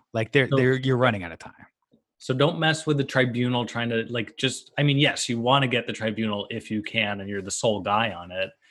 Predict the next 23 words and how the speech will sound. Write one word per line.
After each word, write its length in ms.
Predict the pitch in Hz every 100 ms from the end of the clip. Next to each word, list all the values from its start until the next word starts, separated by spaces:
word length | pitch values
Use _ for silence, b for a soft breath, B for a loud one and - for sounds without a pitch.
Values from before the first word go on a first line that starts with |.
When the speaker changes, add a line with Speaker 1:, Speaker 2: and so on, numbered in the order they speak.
| b b b -
Speaker 2:
and 80 | 104
can 100 | 90
swing 320 | - 127 156
it, 160 | 107 -
but 100 | 123
otherwise, 880 | 131 175 123 113 120 135 - - - _
failing 340 | 147 139 131
that, 340 | 123 156 127 135
you 120 | 123 123
wanna 200 | 131 131
do 120 | 131
what 120 | 131
Johnny 320 | 156 160 170
did. 180 | - 92 87 - - -
Speaker 1:
Right. 360 | 120 98 85 -
But, 180 | 147
you 160 | 156 151
know, 80 | 143
if 60 | 127
there's 160 | 131
four 220 | - 180
guys 220 | 156 139 113
left, 380 | 104 98 -